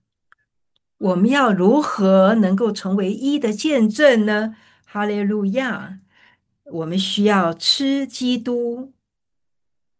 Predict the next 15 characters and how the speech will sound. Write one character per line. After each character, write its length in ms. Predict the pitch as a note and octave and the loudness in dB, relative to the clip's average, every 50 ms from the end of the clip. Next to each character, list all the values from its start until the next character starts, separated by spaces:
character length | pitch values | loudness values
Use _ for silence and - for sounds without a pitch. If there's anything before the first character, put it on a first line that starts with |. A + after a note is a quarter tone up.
| _ _ _ _ _ _ _ _ _ _ _ _ _ _ _ _ _ _ _ _ _ _ _ _ _ _ _ _ _ _ _ _ _ _ _ _ _ _ _ _ _ _ _ _ _ _ _ _ _ _ _ _ _ | _ _ _ _ _ _ _ _ _ _ _ _ _ _ _ _ _ _ _ _ _ _ _ _ _ _ _ _ _ _ _ _ _ _ _ _ _ _ _ _ _ _ _ _ _ _ _ _ _ _ _ _ _
他 220 | - - - G#3+ | -16 -8 -4 -4
是 180 | A3 A3 - G3 | -4 -2 -2 -4
生 260 | G3 - C#4+ C#4+ C#4+ | -2 -2 -2 -2 -2
命 160 | C#4+ C#4 A#3+ | -2 0 0
树， 380 | A3 A3 - - D4+ A#3 E3+ - | 0 -2 -2 -4 -4 -4 -4 -4
是 200 | - - - B3 | -6 -6 -4 -2
我 180 | G#3 E3+ D#3 | 0 0 -2
们 100 | D3 D#3 | -4 -4
的 100 | D#3+ D#3+ | -4 -4
食 240 | - - - - E3+ | -2 -2 -2 0 0
物， 240 | F3 G#3 A#3+ G#3+ F#3+ | 0 0 0 -2 -4
他 200 | F#3+ - A3+ A#3+ | -6 -6 -6 -6
是 160 | A#3 - C4 | -4 0 2
吗 240 | A3+ G#3 E3+ D#3 D3 | 2 2 2 0 -2
哪， 500 | D#3 E3+ E3 E3+ E3+ E3 F3 G3+ A3 A3 | -2 -2 -2 -2 0 0 0 -2 -2 -6